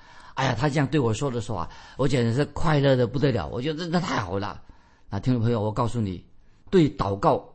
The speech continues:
有把握，我们祷告的、向神祷告的时候要有把握，这是一件非常，啊，美好的事情。啊，特别我们读那个约翰一书三章十一节啊，约翰一书三章一，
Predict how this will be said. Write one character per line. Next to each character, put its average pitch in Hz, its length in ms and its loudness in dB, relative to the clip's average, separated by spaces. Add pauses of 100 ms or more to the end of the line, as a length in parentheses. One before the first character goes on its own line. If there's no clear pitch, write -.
有 131 180 2
把 - 300 -6
握， 131 340 0
我 95 80 -2
们 113 220 -2
祷 80 120 -6
告 117 140 -6
的、 101 100 -8 (140)
向 - 260 -8
神 107 160 -6
祷 85 140 -6
告 95 60 -6
的 95 80 -6
时 95 80 -8
候 - 60 -12 (160)
要 143 140 2
有 135 80 2
把 95 220 -4
握， 123 260 -2 (200)
这 180 100 2
是 156 240 -4
一 131 100 -6
件 113 300 -6 (420)
非 139 320 -2
常， 92 480 -6 (240)
啊， 85 160 -8
美 101 300 -2
好 87 180 -6
的 73 80 -8
事 98 180 -8
情。 80 320 -14 (460)
啊， 90 100 -10
特 123 140 -2
别 110 280 -2
我 101 140 -6
们 104 200 -2
读 107 240 -4
那 113 80 -2
个 107 80 -4
约 120 120 -4
翰 113 200 -4
一 113 40 -6
书 104 200 -10
三 131 200 2
章 123 240 -2 (440)
十 - 200 -2
一 151 120 0
节 107 280 -4 (100)
啊， 82 140 -10
约 117 160 -2
翰 113 220 -2
一 - 20 -12
书 101 140 -10
三 113 180 -6
章 110 140 -6
一， 107 180 -8